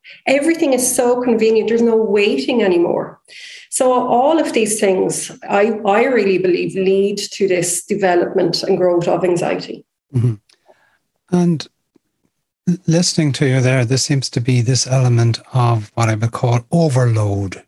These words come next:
Speaker 2: We're overloaded, we're bombarded with, with information, with, with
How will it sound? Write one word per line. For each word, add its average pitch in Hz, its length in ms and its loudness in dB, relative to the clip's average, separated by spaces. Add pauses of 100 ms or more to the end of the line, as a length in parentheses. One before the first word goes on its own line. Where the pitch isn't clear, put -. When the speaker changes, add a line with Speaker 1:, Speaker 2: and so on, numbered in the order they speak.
(160)
Speaker 2:
We're 143 180 0
overloaded, 139 680 2
we're 143 160 2
bombarded 139 960 0
with, 101 240 -12 (380)
with 131 100 2
information, 117 720 0
with, 110 260 -2
with 127 260 -4